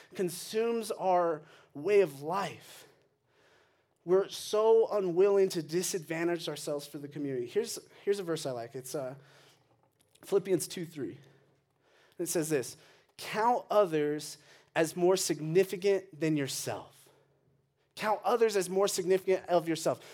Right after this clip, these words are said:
So the church, they were, the early church, they did not have indiv-, individualism, but they didn't have collectivism either that says, "Hey, the group matters than the individual." They had something entirely different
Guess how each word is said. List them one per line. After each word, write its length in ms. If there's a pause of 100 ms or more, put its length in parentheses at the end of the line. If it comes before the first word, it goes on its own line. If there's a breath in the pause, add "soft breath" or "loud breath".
(120 loud breath)
So 140
the 100
church, 380 (260 loud breath)
they 160
were, 280 (100)
the 120
early 220
church, 280
they 440 (500 soft breath)
did 140
not 160
have 180
indiv-, 420
individualism, 680
but 100
they 80
didn't 140
have 200
collectivism 840
either 180
that 120
says, 180
"Hey, 180
the 100
group 380
matters 360
than 140
the 100
individual." 640 (200 loud breath)
They 80
had 160
something 340
entirely 600
different 440